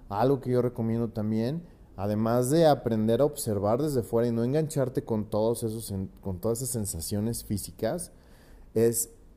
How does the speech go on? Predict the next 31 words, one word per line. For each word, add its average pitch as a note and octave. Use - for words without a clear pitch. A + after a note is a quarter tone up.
respirar, G#2
res-, F2
pero G2
respirar G#2+
conscientemente A#2
y G#2+
respirar G2
tranquilamente. F2+
Les E2+
digo, F#2
para F2
mí G#2+
era A#2
inhalo F2
en E2+
cinco, C3
exhalo E2
en D2+
cinco, D2+
y B1+
así A#2
un B2
buen A2
rato, A#2+
hasta -
que -
ya, C3
o C3
sea, G2+
hasta E2+
que, E2